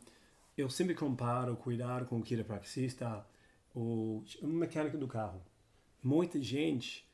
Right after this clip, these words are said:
sabe que tem que cuidar do carro, do motor, não cuidam. E somente correm atrás do mecânico quando já tá com problemas mecânicos, ok?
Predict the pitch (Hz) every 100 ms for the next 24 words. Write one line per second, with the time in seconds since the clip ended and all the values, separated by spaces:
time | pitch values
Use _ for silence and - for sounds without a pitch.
0 | _ _ - - 156 156 - 147 139 -
1 | 131 135 131 127 110 110 127 120 117 -
2 | 107 113 - - - _ - 131 147 117
3 | 107 110 127 - - _ _ _ _ -
4 | 120 - 180 175 170 160 127 175 196 185
5 | 131 135 117 113 117 143 143 - 139 131
6 | 117 123 127 127 131 135 127 131 131 127
7 | 147 143 131 117 117 123 123